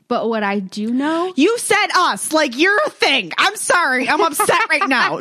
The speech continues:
Speaker 1: <laughs>
Speaker 2: Don't even.
Speaker 1: Well, our, what do you want me to say? Our situation? I don't know what this means, right? I was just like, I don't know what this means. I don't know where to go from here. But I will tell you that a woman doesn't just forget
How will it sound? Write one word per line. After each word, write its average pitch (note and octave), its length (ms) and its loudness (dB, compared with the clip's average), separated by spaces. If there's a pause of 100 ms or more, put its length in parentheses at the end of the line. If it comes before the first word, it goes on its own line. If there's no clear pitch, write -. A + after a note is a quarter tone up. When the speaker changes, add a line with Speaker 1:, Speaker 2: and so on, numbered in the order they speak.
Speaker 1:
<laughs> - 80 -6
Speaker 2:
Don't F#4 400 0 (240)
even. E3 460 -4 (240)
Speaker 1:
Well, D#4+ 580 0 (320)
our, C4+ 260 0
what C4+ 140 -2
do D#4 40 0
you D#4 60 -2
want C#4 80 0
me C#4 60 0
to A#3+ 60 -2
say? G#3 140 -6
Our G#3 180 -4
situation? A3+ 800 -6
I B3 100 0
don't C#4+ 120 0
know C#4 100 -2
what C4+ 100 -2
this B3 140 -2
means, F#3+ 440 -4
right? G#3 220 0
I A3+ 80 2
was A3+ 80 -2
just A#3 140 -4
like, A3+ 80 -4
I A#3+ 80 2
don't D4+ 100 -2
know E4+ 100 0
what E4+ 120 -4
this C4+ 160 -4
means. G#3+ 420 -2
I A3 100 0
don't C4+ 120 0
know C#4 100 0
where B3+ 140 0
to A#3 280 -6
go G#3+ 200 -2
from A#3+ 160 -4
here. C4 320 -4 (720)
But C4+ 360 0
I A#3 140 0
will C4 320 0
tell A3+ 260 -6
you D#3+ 320 -6 (220)
that B3+ 120 -2
a B3+ 60 0
woman C#4 280 0
doesn't A#3+ 240 -2
just G3+ 240 -6 (200)
forget G3 600 -4